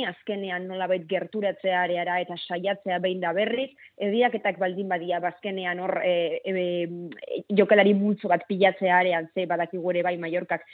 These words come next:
bere defe-, bere arean oso ondo defendatzen duela, eta erritmo horren bidez, azkenean nolabait, e, jun, e, e, bueno, ba, baldintzatzen Mallorcaren, e,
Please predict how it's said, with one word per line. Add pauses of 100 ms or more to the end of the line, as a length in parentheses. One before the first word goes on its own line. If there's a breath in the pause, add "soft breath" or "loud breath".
(240 loud breath)
bere
defe-, (160)
bere
arean
oso
ondo
defendatzen
duela, (320 loud breath)
eta
erritmo
horren
bidez,
azkenean
nolabait,
e, (160)
jun, (100)
e, (240)
e, (120)
bueno,
ba,
baldintzatzen (300 loud breath)
Mallorcaren,
e,